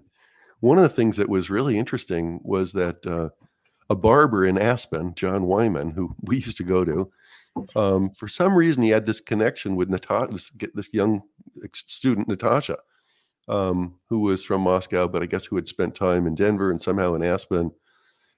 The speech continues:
And, uh, he was kind enough to introduce us before I went over there. And she was kind enough to take a day and just to walk me around the city. And, uh, we went to Gorky Street, which is, uh,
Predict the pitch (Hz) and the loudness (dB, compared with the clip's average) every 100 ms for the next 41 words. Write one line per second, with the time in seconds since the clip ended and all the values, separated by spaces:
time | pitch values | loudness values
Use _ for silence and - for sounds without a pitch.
0 | - 104 98 98 90 98 98 - 107 107 | -4 2 2 4 2 2 0 0 2 4
1 | 98 92 - 90 87 - - - 123 113 | 2 0 -2 -2 -2 -6 -16 -6 -2 -2
2 | 90 101 98 - - 87 - - 85 - | 2 2 2 -2 0 0 -2 -10 -10 -4
3 | 82 85 104 - - 95 87 76 76 71 | -2 2 2 0 -4 -4 -2 -2 -2 -4
4 | _ _ _ _ _ _ - - _ _ | _ _ _ _ _ _ -20 -20 _ _
5 | 113 - 190 190 - 123 104 98 95 - | -2 0 0 0 2 4 6 4 2 -4
6 | - 101 - 90 98 98 101 76 67 _ | -2 -2 -2 -4 0 2 2 0 -6 _
7 | _ _ _ _ _ _ 104 95 95 113 | _ _ _ _ _ _ 0 2 4 2
8 | - 104 87 98 123 113 104 90 87 90 | 2 2 4 4 4 0 0 2 2 4
9 | 101 92 82 - - - 90 113 71 _ | 2 0 -4 -10 -12 -6 -4 -6 -8 _
10 | _ _ - 90 80 78 85 80 76 _ | _ _ -8 -4 -4 -4 -4 -4 -6 _
11 | _ _ _ _ 107 107 104 107 107 92 | _ _ _ _ 2 4 6 4 0 2
12 | 95 98 113 98 - 95 - 87 - 90 | 2 2 -4 -4 -2 -2 -2 -6 -4 -4
13 | - 85 82 | -4 -2 0